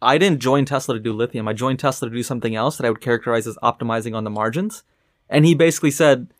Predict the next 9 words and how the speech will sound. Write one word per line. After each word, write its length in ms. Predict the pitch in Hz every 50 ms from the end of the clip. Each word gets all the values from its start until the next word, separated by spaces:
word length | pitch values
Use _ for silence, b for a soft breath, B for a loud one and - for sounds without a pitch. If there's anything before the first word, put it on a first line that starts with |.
| _ _ _ _ _ _ _ _ _
"You're 220 | - 120 120 151 156
perfect 340 | 151 143 156 151 160 -
for 100 | - 160
this 180 | 139 135 120 -
role 300 | 127 127 131 151 202 - _ _ _ _ _ _
at 100 | - 127
optimizing 500 | 127 135 131 - 147 143 131 127 131 131
margins, 580 | 127 120 120 135 135 170 185 196 185 - - - _ _ _ _ _ _ _ _ _ _ _ _ _ _ -
but 340 | 147 139 131 127 123 -